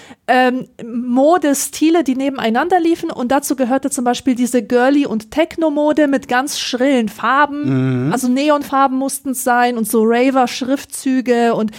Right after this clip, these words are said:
Speaker 1: irgendwelche ungewöhnlichen Materialien, so Plastikrock oder irgendwas aus Lack und, äh, also so, so komisches Zeug, halt Fell und sowas. Ähm,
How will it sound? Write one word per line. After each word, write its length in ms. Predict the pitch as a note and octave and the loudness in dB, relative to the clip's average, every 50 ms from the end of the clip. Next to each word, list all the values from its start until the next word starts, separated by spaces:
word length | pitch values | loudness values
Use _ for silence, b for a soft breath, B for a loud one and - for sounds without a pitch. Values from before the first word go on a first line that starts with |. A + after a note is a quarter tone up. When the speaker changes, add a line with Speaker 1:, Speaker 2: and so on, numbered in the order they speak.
| B B | B B
Speaker 1:
irgendwelche 400 | - - C#4 C#4 C#4 C#4 - C#4 | -2 -2 0 2 0 0 0 0
ungewöhnlichen 680 | - D4+ D#4+ D4+ C#4+ C4+ C4 C4+ C4+ C4+ C4+ - - C4 | -2 0 0 0 0 0 0 0 0 0 -2 -2 -2 -2
Materialien, 680 | B3 B3 - B3+ A#3+ A#3+ A#3 A#3 B3 C4 C4+ C4 B3 | -4 -2 -2 -2 0 0 2 2 4 4 2 2 0
so 100 | - A#3+ | 0 -2
Plastikrock 880 | - - - B3+ C4+ - - - C4+ - C4 - A#3+ B3 C4 C4 C4 - | -2 0 0 0 0 0 0 -2 -2 -2 -2 0 2 2 2 0 0 -4
oder 260 | A3 G#3 A3 G#3+ G#3 | -4 -2 0 0 0
irgendwas 280 | F3 A#3 A#3 A#3 A3+ - | 0 -2 -2 -4 -4 -4
aus 220 | A3 A3+ A3 - | -4 -6 -4 -2
Lack 420 | A#3 A#3 A#3 A#3+ C4 - - - - - | 0 0 0 0 -2 -4 -12 -16 -14 -10
und, 500 | - G3 G#3+ A3 A3 G#3+ G#3+ - - - - | -8 -6 -4 -2 -2 -4 -4 -8 -12 -6 -4
äh, 180 | G#3 G#3 G#3 - | -2 -2 -2 -2
also 240 | - A#3 A#3 B3+ - | -4 -4 -4 -6 -6
so, 60 | G3 G#3+ | -6 -8
so 160 | G#3 C4 A#3+ | -8 -8 -4
komisches 440 | - E4 F#4 G4 E4 - - - - | -2 0 0 0 0 -2 -4 -8 -6
Zeug, 280 | - A3+ A#3 C4 - C4+ | -2 0 0 0 0 0
halt 140 | G3+ F#3+ | -2 -2
Fell 480 | - - - B3+ B3+ C4 C4 B3+ B3 B3 B B B - | -4 -4 -2 2 4 4 4 4 4 0 B B B -8
und 120 | A3 G#3+ | -6 -2
sowas. 320 | A3 A#3 G#3 A3+ A3+ - B B B B B B B B B B B B _ - | -2 0 0 0 -2 -4 B B B B B B B B B B B B _ -2
Ähm, 340 | B3+ B3 B3 B3 B3+ B3+ | 0 2 2 2 0 -4